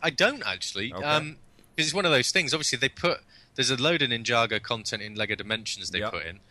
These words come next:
Speaker 2: Yep. I know
Speaker 1: Um,
Speaker 2: nothing about Ninjago, but I had to buy some of the <laughs> figures so I
Speaker 1: Yeah.
Speaker 2: could get the
Speaker 1: I
Speaker 2: world and all that.
Speaker 1: I, I know nothing either.
Speaker 2: Yeah.
Speaker 1: Um, but, like, um, I've got a nephew, and it was just like, "You need to get me this, you need to get me Kane, and you need to get me, like,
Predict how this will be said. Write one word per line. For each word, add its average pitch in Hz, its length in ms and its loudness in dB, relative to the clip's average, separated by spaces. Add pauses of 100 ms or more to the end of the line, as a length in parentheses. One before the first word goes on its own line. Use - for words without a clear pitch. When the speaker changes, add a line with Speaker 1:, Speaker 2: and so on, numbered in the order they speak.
Speaker 2:
Yep. 101 300 -10
I 92 120 4
know 92 140 4
Speaker 1:
Um, 92 60 2
Speaker 2:
nothing 127 300 -2
about 101 240 -4
Ninjago, 90 460 -4
but 90 120 -4
I 87 60 -4
had 92 160 -8
to 90 40 -10
buy 87 200 -6
some 90 180 -12
of 82 60 -10
the 95 60 -10
<laughs> - 140 -16
figures 147 420 -4
so 123 120 -8
I 123 40 2
Speaker 1:
Yeah. 147 100 6
Speaker 2:
could 110 120 -6
get 120 180 -6
the 120 60 -8
Speaker 1:
I 110 40 -8 (180)
Speaker 2:
world 104 180 -2
and 98 100 -6
all 92 160 -4
that. 90 220 -8 (420)
Speaker 1:
I, 143 160 4 (140)
I - 20 2
know 139 160 -2
nothing 120 340 -4
either. 110 380 -2
Speaker 2:
Yeah. 101 460 0
Speaker 1:
Um, 101 160 -6 (260)
but, - 360 -2
like, 107 420 -6
um, 101 260 -6
I've 98 160 -6
got 113 120 -2
a 101 80 -4
nephew, 104 540 -2
and 101 120 -6
it 104 100 -6
was 101 120 -10
just - 200 -4
like, 104 260 -2 (380)
"You 202 120 -2
need 208 180 -4
to 180 100 0
get 151 180 2
me 165 80 -2
this, 180 320 4
you 165 60 -2
need 175 160 0
to 135 60 -6
get 139 160 -10
me 127 300 -6
Kane, 180 460 2
and 117 120 0
you 127 80 0
need 156 180 -2
to 131 100 0
get 143 240 2
me, 131 160 -4
like, 120 280 -2